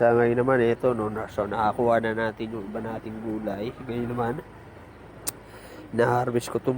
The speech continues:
bunga nitong ating siling labuyo. Kung napapansin nyo, ayan, oh.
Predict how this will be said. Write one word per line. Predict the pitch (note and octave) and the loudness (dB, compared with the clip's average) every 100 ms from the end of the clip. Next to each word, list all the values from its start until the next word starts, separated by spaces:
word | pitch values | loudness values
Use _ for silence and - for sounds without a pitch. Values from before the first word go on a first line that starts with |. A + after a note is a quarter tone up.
| C3 | 0
bunga | C3 B2+ B2+ | 0 0 -2
nitong | A#2 B2 | -2 -2
ating | B2 A#2+ A#2+ B2 | -2 -4 -4 -10
siling | - B2 B2 B2 B2 | -4 -2 -2 -4 -4
labuyo. | B2 C3 B2 A#2+ B2 - - - | -6 -4 -8 -4 -4 -6 -12 -8
Kung | G#2+ | -4
napapansin | A2+ A2 A#2 G#2+ A2 A2 - A#2 | 0 2 2 0 -2 -4 -8 -8
nyo, | A2+ - | -8 -8
ayan, | A#2 A2 G2+ F#2+ | -4 -4 -6 -10
oh. | F#2+ | -14